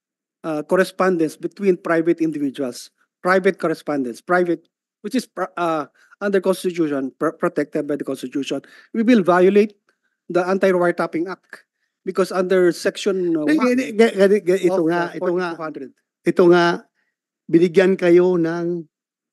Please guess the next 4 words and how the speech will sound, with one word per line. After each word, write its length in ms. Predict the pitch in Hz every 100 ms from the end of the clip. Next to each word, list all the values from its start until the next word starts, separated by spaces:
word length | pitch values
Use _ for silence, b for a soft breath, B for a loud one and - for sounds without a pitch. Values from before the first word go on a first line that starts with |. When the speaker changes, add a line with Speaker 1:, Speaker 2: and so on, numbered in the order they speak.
| _ 160
Speaker 2:
warrant 400 | 165 165 175 165
ng 160 | 170
korte 560 | 175 165 - 247 240 - _ _ _ _ _ _ _ _ _ -
na 100 | 196